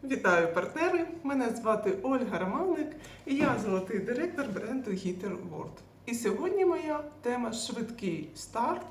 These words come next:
офлайн-програма новачка. Партнери, ми усі приходимо у цей бізнес, не знаючи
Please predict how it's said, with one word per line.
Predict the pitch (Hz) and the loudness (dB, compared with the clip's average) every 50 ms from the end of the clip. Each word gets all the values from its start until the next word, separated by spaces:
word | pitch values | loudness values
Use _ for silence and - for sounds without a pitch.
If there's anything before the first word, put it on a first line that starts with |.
| - - - - - | -16 -18 -20 -12 -6
офлайн-програма | - 220 220 - - 190 190 214 277 302 302 302 - - 214 196 190 185 190 190 202 208 | -4 -4 -2 0 2 2 4 4 2 0 -4 -6 -6 -6 -6 -6 -4 -4 -4 -4 -4 -6
новачка. | 208 208 190 190 180 - - - - 170 170 - - - - - - - - - - - - - - - - | -6 -6 -6 -6 -8 -10 -12 -14 -14 -14 -14 -14 -18 -20 -20 -20 -20 -20 -20 -20 -20 -20 -20 -20 -20 -12 -6
Партнери, | - 202 202 - 202 202 196 175 160 - - - - - - - - - - - - - - | -6 -4 -2 0 2 2 2 2 0 -4 -8 -12 -14 -16 -20 -20 -20 -20 -20 -20 -20 -14 -4
ми | - - 180 180 | 0 2 2 2
усі | - 285 262 - - - 214 190 196 196 - - - - | 2 0 -4 -4 -4 -4 -2 -2 -2 -2 -4 -8 -6 -4
приходимо | 220 214 220 - 285 370 370 302 269 262 | -2 -2 -2 -2 -2 0 2 2 2 2
у | 226 - | 2 0
цей | - 220 208 190 | 0 0 -2 0
бізнес, | 190 190 180 185 220 226 269 - - - - - - - | 0 -2 -2 -2 -2 -4 -6 -6 -6 -8 -14 -12 -6 -2
не | 269 302 285 | 0 0 0
знаючи | 262 - 285 285 285 302 311 302 - - - - 160 - | 2 2 2 2 2 2 2 0 0 0 -2 -4 -6 -6